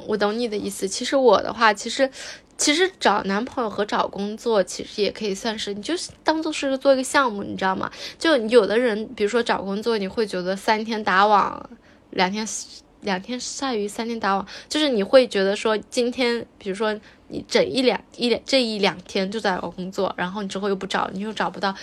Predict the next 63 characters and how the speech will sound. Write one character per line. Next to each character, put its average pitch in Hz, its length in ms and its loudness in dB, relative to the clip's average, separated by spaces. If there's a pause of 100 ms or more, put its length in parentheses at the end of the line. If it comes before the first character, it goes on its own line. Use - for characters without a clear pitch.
(180)
你 214 60 -2
会 262 180 4
非 262 160 0
常 202 240 -2
的 185 120 -2
沮 - 200 -12
丧。 - 320 -6 (300)
其 247 140 2
实 285 120 0
你 247 200 -2 (180)
就 240 100 -4
像 233 220 -2
跑 185 180 -2
步 220 220 -4
一 196 60 -2
样， 185 160 -2
你 190 100 -2
要 202 160 0
keep - 320 -6
一 175 80 -2
个 - 80 -6
pace。 - 420 -4 (280)
比 233 80 2
如 240 40 4
说 269 120 6
我 262 100 8
每 247 160 2
天 208 220 -8
固 233 200 -2
定 196 220 -2
时 180 240 -6
间， 190 340 -4 (380)
晚 180 180 -2
上， 202 280 0
比 185 60 -2
如 185 40 0
说 208 100 0
我 180 140 2 (320)
这 254 160 6
个 214 80 2
月 202 140 2
的 190 80 -4
目 190 180 -6
标， 185 320 -4 (360)
<laughs> - 460 -4
就 254 100 10
是 233 100 8
想 214 200 6
要 208 120 10
找 208 160 6
个 196 120 -6
男 220 140 6 (140)
朋 214 140 2 (120)
友。 240 160 0 (260)
我 254 80 12
真 302 180 6
的 330 100 0
是， 226 260 0 (380)
就， 320 220 4 (180)
我 220 140 12
真 294 180 2
的 269 100 4
是， 262 180 0